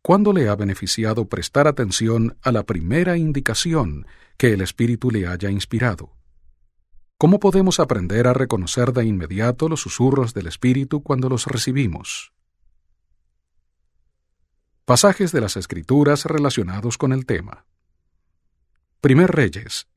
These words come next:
capítulo diecinueve, versículos once y doce. Santiago, capítulo uno, versículos cinco y seis.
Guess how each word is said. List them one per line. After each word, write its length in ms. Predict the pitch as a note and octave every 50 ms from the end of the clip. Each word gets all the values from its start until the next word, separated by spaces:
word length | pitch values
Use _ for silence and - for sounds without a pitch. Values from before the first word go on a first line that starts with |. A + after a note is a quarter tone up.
| _
capítulo 460 | - - - - A2+ G#2+ C3+ B2 A#2+
diecinueve, 680 | G2+ G#2+ F#2+ F#2 - G2+ F2 F#2 A#2+ C#3 C3+ C3+ D3 D3 - _ _ _ _ _ _
versículos 680 | B2+ C3+ C3+ - - F3+ - G3 F3+ F3 D3 - - _
once 420 | - C3 C3 C3 B2+ - - D3
y 120 | C#3 C#3 C3
doce. 500 | B2+ C#3 A#2 - - - - - _ _ _ _ _ _ _ _ _ _ _ _ _ _ _ _
Santiago, 680 | - - - F#2+ F2 - A2 A#2 B2 B2 A#2+ A#2 D3 D#3+
capítulo 500 | - B2+ - - G#2+ F#2 - G2 E2+ E2
uno, 380 | D#2 F#2 A#2 D3 C#3+ C#3 C3+ - - _ _ _ _ _ -
versículos 680 | C#3 C#3 C#3 - - G3 - - F#3 F3 E3 - - - -
cinco 500 | - - B2+ B2 C3 B2 A#2+ C#3 C#3 C#3
y 60 | B2+
seis. 560 | - - F2 C#2+ C#2+ C#2 - - - - -